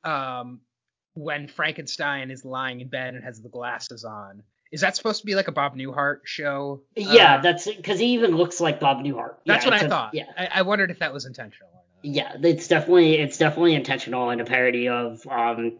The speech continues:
Speaker 2: the, you know, sitcoms of the seventies, the Bob Newharts and the Mary Tyler Moores and such.
Speaker 1: Mm-hmm. Yeah, I was
Speaker 2: Um,
Speaker 1: wondering if it was gonna end and it was all a dream. Um, was that the end of
Speaker 2: <laughs>
Speaker 1: the Bob Newhart show?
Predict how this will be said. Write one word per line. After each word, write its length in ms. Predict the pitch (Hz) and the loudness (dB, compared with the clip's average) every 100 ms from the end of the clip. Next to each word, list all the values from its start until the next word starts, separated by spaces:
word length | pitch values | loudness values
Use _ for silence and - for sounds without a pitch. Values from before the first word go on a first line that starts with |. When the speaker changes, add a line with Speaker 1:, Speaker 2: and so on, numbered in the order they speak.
| - | 2
Speaker 2:
the, 60 | |
you 400 | 143 131 127 147 | 2 2 0 2
know, 120 | 139 123 | 2 2
sitcoms 600 | - 165 - 151 139 131 | 2 2 4 4 4 2
of 120 | 127 | -4
the 60 | 131 | -4
seventies, 520 | 143 127 123 131 123 | -2 -2 -2 -4 -4
the 80 | 131 | 2
Bob 260 | 131 123 | 4 4
Newharts 400 | 135 120 123 - | 2 0 -2 -4
and 80 | 127 | -6
the 20 | |
Mary 220 | 127 120 | -2 -2
Tyler 280 | 120 131 123 | 0 -2 -2
Moores 320 | 120 120 113 | -2 -2 -4
and 80 | - | -8
such. 380 | - - - - _ - 147 | -14 -14 -14 -18 _ -20 -18
Speaker 1:
Mm-hmm. 460 | 123 127 _ - | -18 -20 _ 0
Yeah, 80 | 190 | 2
I 20 | |
was 120 | 185 | 2
Speaker 2:
Um, 60 | 170 | 2
Speaker 1:
wondering 220 | 196 208 | 2 2
if 120 | 190 | 0
it 20 | 196 | -4
was 100 | 151 | -2
gonna 200 | 180 160 | -2 0
end 200 | 151 156 | -2 -4
and 100 | 147 | -6
it 60 | 143 | -6
was 120 | 139 | -8
all 200 | 135 127 | -6 -8
a 40 | |
dream. 440 | 123 123 123 139 139 _ _ | -10 -12 -12 -14 -18 _ _
Um, 460 | 139 123 110 110 117 | -14 -14 -14 -14 -2
was 120 | 156 | 4
that 140 | 202 190 | 6 8
the 60 | 185 | 6
end 80 | 147 | 4
of 60 | |
Speaker 2:
<laughs> 20 | |
Speaker 1:
the 60 | - | -6
Bob 180 | 156 151 | -6 -6
Newhart 260 | 151 151 | -4 -4
show? 300 | 151 156 151 | -4 -6 -8